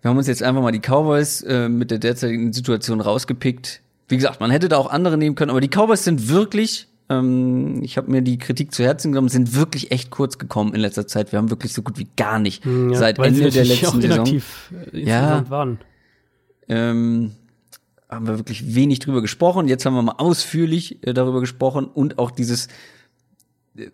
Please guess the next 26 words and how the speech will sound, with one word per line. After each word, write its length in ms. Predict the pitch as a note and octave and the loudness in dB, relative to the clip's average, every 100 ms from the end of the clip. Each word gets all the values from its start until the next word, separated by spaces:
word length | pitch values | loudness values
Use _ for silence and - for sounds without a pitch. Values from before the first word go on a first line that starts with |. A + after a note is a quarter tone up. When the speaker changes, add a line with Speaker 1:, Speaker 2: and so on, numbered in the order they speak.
| - | -8
Speaker 1:
wie 680 | A#2+ A2 A2 C#3+ E3 E3 E3 - _ - | -6 -4 0 2 2 2 -2 -10 _ -2
geht 200 | C3 B2+ | 0 2
man 140 | A#2+ | 0
mit 120 | A2 | 0
Salary, 340 | - C3+ C#3+ C3 - - B2 | -2 0 0 -2 -8 -8 -6
Salary 420 | B2+ C#3+ C#3 C3+ | -2 -2 0 -2
Cap 280 | B2+ C3 - | -2 -4 -4
um? 380 | - B2+ C3 A#2+ | -2 2 2 0
Wie 260 | A#2+ C#3 B2 - - | -2 -4 -6 -12 -16
baut 640 | A#2 - C3 A2 B2 D#3 | -14 -12 -4 0 0 0
man 140 | B2+ | -2
einen 220 | G2+ A#2+ B2 | 0 0 2
Roster 400 | B2+ C#3+ C#3 B2 | 2 0 0 2
auf? 280 | C3 C3 - - - - _ | 2 0 -4 -20 -20 -20 _
Ähm, 380 | B2+ B2 B2 B2 - _ _ _ _ C#3+ | -2 0 -2 -8 -20 _ _ _ _ -12
für 280 | - B2+ D3 | -2 0 4
wen 240 | E3 E3+ | 4 4
gibt 240 | D3+ - | 0 -4
man 200 | D#3+ C#3 | -2 0
wie 100 | C#3 D#3+ | 0 0
viel 160 | C#3+ | -2
Geld 320 | A#2+ C3+ D#3 | 0 0 0
aus? 320 | - D3+ D#3+ - | -2 -2 -2 0
Running 380 | A#2+ C3+ C#3 | 2 2 0
Back, 300 | B2+ C3 B2+ | 0 -2 -2
Quarterback, 600 | - C#3 C3+ B2 C3 B2 | -2 0 2 2 0 -2